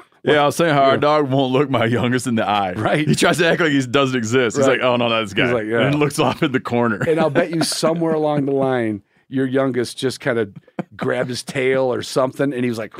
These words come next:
Speaker 2: "That, that thing."
Speaker 1: He's like, "I can't bite 'em, but I
Speaker 2: Yeah.
Speaker 1: don't, I can't, they can't make me look at 'em either."
Speaker 2: <laughs> Nope.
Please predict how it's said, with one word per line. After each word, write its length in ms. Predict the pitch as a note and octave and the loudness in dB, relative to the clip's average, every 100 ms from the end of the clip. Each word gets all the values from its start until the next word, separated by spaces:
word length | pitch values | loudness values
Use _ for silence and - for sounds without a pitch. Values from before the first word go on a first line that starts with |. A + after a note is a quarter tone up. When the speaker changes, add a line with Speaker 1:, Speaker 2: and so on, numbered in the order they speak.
| - | -10
Speaker 2:
"That, 220 | C3 - - | -10 -10 -12
that 200 | C#2+ - | -10 -10
thing." 320 | - F#2 D2 - B2 | -12 -14 -14 -8 -4
Speaker 1:
He's 140 | A2+ | 0
like, 120 | A2+ | 0
"I 60 | A2 | 0
can't 280 | C3 C3 A#2 | 0 0 2
bite 220 | B2 C#3 | 2 2
'em, 160 | E3 | -2
but 120 | G#2 G#2 | -2 -2
I 20 | |
Speaker 2:
Yeah. 40 | |
Speaker 1:
don't, 260 | G#2+ A#2 G2+ A#2 | 0 -2 -4 -4
I 80 | G2 | -4
can't, 260 | - B2 | -2 -2
they 100 | A#2+ | -2
can't 200 | A2+ D3 | -2 0
make 120 | D3 D3 | 0 0
me 80 | |
look 220 | C#3+ C#3+ C#3+ | 0 2 2
at 160 | A2 | 0
'em 120 | A2 | 0
either." 320 | B2 - A#3 - F3+ | -2 0 0 2 0
Speaker 2:
<laughs> 160 | - - | -2 -2
Nope. 360 | E3+ B3 - | 0 0 -2